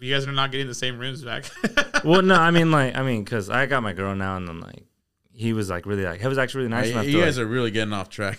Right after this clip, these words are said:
Speaker 3: <laughs> here.
Speaker 2: No, he was really nice enough to give us the fucking,
Speaker 1: Yeah, yeah,
Speaker 2: uh,
Speaker 1: yeah, the
Speaker 2: like, the
Speaker 1: bottom,
Speaker 2: bathroom and
Speaker 1: yeah.
Speaker 2: shit. Yeah, we,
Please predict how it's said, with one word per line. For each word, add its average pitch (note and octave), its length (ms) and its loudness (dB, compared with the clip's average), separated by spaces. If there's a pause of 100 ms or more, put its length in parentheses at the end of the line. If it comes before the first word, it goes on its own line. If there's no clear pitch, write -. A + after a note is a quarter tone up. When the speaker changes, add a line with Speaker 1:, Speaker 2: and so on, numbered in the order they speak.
(120)
Speaker 3:
<laughs> - 120 -20
here. E3 140 0 (240)
Speaker 2:
No, C#3 160 6
he C#3 100 6
was F3 140 6
really F3 180 2
nice E3+ 220 2
enough C3 120 2
to C3 100 -2
give C3 140 4
us C3 100 0
the A#2+ 120 -4
fucking, C3+ 300 0
Speaker 1:
Yeah, C#3 80 6
yeah, G2+ 160 4 (140)
Speaker 2:
uh, F#2 100 -4
Speaker 1:
yeah, A#2 180 -2
the G#2+ 80 0
Speaker 2:
like, G2+ 80 2
the G2+ 120 -2
Speaker 1:
bottom, - 60 0
Speaker 2:
bathroom A#2+ 360 2
and F#2 100 2
Speaker 1:
yeah. - 60 -6
Speaker 2:
shit. G2+ 100 0
Yeah, A2+ 240 4
we, G2 260 -4